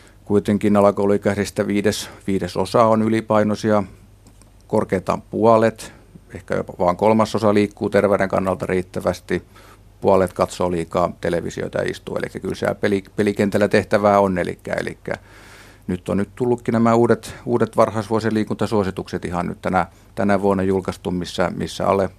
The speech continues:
alle kahdeksanvuotiaille suositellaan vähintään kolme tuntia liikkumista joka päivä.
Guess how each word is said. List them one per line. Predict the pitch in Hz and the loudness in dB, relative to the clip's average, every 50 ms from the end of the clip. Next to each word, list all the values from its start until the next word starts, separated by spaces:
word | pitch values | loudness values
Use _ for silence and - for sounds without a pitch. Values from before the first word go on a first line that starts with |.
| - - | -12 -6
alle | - 101 98 98 | -4 -4 -4 -4
kahdeksanvuotiaille | - - 107 104 98 - 110 104 101 104 101 98 - 101 101 95 98 98 95 92 - - - - - - - - - - - - - - - - - - - - | -4 -2 -2 0 -2 -2 -6 -4 -2 -2 -2 -2 -2 -2 0 0 0 0 0 -2 -4 -14 -20 -20 -20 -20 -20 -20 -20 -20 -20 -20 -20 -20 -20 -20 -20 -18 -16 -12
suositellaan | 110 - 98 95 101 104 107 117 113 117 117 113 117 - - - | -4 -4 -2 -2 -2 0 0 2 4 4 4 2 2 -4 -10 -10
vähintään | 120 120 123 117 117 127 123 123 117 - - _ _ | -8 -6 -6 -2 0 0 0 0 -4 -10 -20 _ _
kolme | 123 107 104 101 92 90 | 2 2 4 2 0 -2
tuntia | - - 85 76 - - 85 85 - - - - | -4 -8 -8 -8 -8 -6 -8 -8 -8 -12 -12 -10
liikkumista | - - - - - - - - - - - | -10 -10 -8 -10 -10 -10 -10 -12 -8 -6 -6
joka | - - - - - | -6 -6 -4 -4 -4
päivä. | - - - - - - - | -2 -2 -2 -2 -2 -2 -4